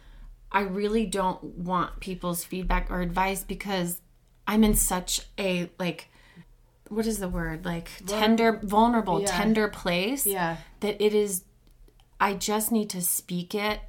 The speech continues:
Speaker 2: Yeah.
Speaker 1: and see how that feels.
Speaker 2: Yeah.
Speaker 1: Sometimes when I speak it,
Speaker 2: Mm-hmm.
Speaker 1: I'm getting really close.
Speaker 2: Right.
Speaker 1: I, I'm, I'm putting it out of my mouth and the energy into the universe.
Speaker 2: Yes.
Speaker 1: And that is me, like, f-, step one.
Speaker 2: Yep.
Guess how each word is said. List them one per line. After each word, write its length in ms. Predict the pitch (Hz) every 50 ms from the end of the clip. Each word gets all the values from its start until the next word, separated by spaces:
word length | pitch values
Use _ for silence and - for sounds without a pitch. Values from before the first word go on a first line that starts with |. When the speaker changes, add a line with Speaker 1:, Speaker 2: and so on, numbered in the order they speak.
| - -
Speaker 2:
Yeah. 400 | 214 214 214 202 202 202 196 190
Speaker 1:
and 80 | 175
see 100 | 170 214
how 160 | 190 185 180
that 220 | 175 180 - - -
feels. 340 | - 185 175 151 123 139 -
Speaker 2:
Yeah. 320 | 226 240 240 220 214 202
Speaker 1:
Sometimes 760 | 185 202 247 285 294 285 226 208 190 185 180 180 185 180 175 - - - - _ _ -
when 240 | - 208 190 208 202
I 160 | 190 190 196
speak 580 | 214 208 - - - - - - 196 196 185 -
it, 220 | 240 247 262 269 - - - - _ _ - -
Speaker 2:
Mm-hmm. 220 | 220 190 160 143
Speaker 1:
I'm 200 | 190 190 196 196
getting 400 | 170 - 214 202 202 190 175 165 170
really 260 | 175 180 185 180 165
close. 680 | 160 - - - 165 160 156 165 180 180 - - - - - - - - -
Speaker 2:
Right. 640 | 180 170 - 208 220 226 226 226 226 220 208 202 185
Speaker 1:
I, 140 | 175 175 175 - 180
I'm, 80 | 180 180 175 -
I'm 140 | 185 180 175
putting 320 | - - 214 214 208 208
it 140 | 196 190 - -
out 240 | 175 170 180 - -
of 80 | 214
my 160 | 220 220 208 196
mouth 380 | 196 180 170 170 165 170 - -
and 160 | - 180 175
the 140 | 170 - -
energy 360 | 180 180 185 185 175 175 170
into 340 | - - - 180 190 190 202
the 120 | 202 220
universe. 680 | 208 190 180 175 170 170 160 151 147 131 123 131 160 -
Speaker 2:
Yes. 420 | 202 202 196 190 180 175 175 -
Speaker 1:
And 140 | 175 175 180
that 120 | 175 175 180
is 160 | 190 185 180
me, 200 | 180 175 175 170
like, 220 | 165 160 156 156
f-, 180 | - - - - _
step 380 | - - - 165 151 - -
one. 240 | 220 233 - - - 160
Speaker 2:
Yep. 360 | 226 233 240 - - - -